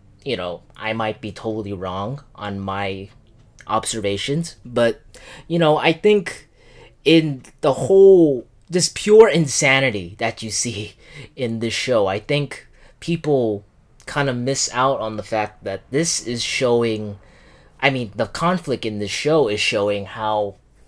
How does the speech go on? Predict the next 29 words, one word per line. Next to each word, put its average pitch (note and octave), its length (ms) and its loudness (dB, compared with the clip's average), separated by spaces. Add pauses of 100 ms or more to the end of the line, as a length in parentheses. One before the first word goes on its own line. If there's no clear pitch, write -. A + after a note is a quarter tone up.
(340)
you E3+ 160 -4
know, A2+ 260 0 (300)
society F#3+ 920 -4 (280)
really F#3 600 -2
wants A2+ 640 -4
you B2 100 -6
to G#2+ 60 -10
conform F#2+ 640 -8 (680)
to D3+ 120 -4
whatever B2 540 2
status G#2+ 480 -2
quo G2+ 420 -2
that F2 160 -10
they G2+ 80 -6
want F2+ 400 -10
you F2+ 100 -12
to E2+ 80 -14
conform E2+ 520 -12
to. - 340 -18
Like, G#2 240 -6 (200)
they B2+ 160 2
really, A#2+ 840 -2 (320)
really C3+ 720 0
want G#2 440 -4
you G2 60 -10
to D#2 100 -16
do E2 240 -10
it - 120 -12 (340)
because, B2 800 0